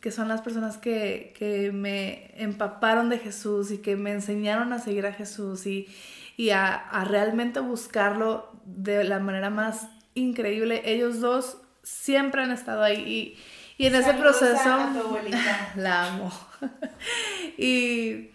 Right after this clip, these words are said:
Speaker 1: en ese, en ese, estaba yo tan, tan rota que mis abuelos dijeron, "Vente con nosotros a,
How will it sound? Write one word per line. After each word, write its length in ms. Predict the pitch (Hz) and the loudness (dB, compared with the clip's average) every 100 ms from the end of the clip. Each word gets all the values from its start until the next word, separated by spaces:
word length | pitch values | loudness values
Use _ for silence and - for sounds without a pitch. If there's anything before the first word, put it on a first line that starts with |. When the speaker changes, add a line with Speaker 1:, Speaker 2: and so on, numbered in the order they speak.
| _ _ - - - | _ _ -20 -8 0
Speaker 1:
en 260 | 262 262 | 2 4
ese, 460 | 269 269 285 269 262 | 4 4 4 4 4
en 140 | 262 | 4
ese, 280 | 254 254 - | 2 0 0
estaba 260 | 254 262 262 | 0 4 4
yo 100 | 330 339 | 4 2
tan, 260 | - 349 339 | 6 6 6
tan 260 | 277 254 226 | 2 2 2
rota 380 | 233 233 320 453 - - _ _ - _ _ | 2 2 0 0 -4 -16 _ _ -20 _ _
que 140 | - 262 | -2 0
mis 120 | 247 | 2
abuelos 260 | 240 240 240 | 0 0 0
dijeron, 360 | 233 233 233 | 2 2 2
"Vente 300 | 254 262 277 | 0 -2 -2
con 140 | 277 269 | -2 -4
nosotros 560 | 233 226 220 214 214 | -2 -4 -4 -4 -2
a, 320 | 202 196 - | -2 -2 -4